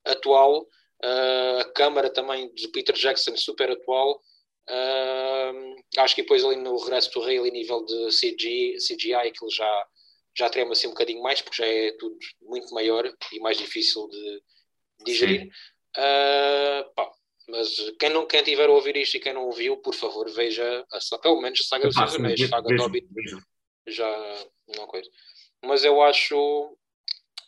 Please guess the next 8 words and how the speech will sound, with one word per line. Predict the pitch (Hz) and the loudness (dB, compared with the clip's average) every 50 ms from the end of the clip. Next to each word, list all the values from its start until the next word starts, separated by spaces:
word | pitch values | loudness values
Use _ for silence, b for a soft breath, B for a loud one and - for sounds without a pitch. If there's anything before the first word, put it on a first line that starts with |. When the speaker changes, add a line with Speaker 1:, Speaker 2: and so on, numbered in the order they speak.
| _ _ | _ _
Speaker 1:
pá, | - 120 117 | -2 0 2
eu | 117 117 123 | 2 2 2
acho | 123 120 - - - - | 2 2 2 0 -2 -4
que | - 127 123 123 127 127 127 - 135 127 | -6 -4 -2 -2 -2 -4 -6 -10 -6 0
mais | 135 135 139 135 - | 2 2 2 2 0
que | - 131 | -2 -4
Harry | 127 123 120 123 117 | -4 -4 -4 -6 -6
Potter, | - 120 120 117 - 131 127 | -4 -4 -4 -2 -2 -4 -6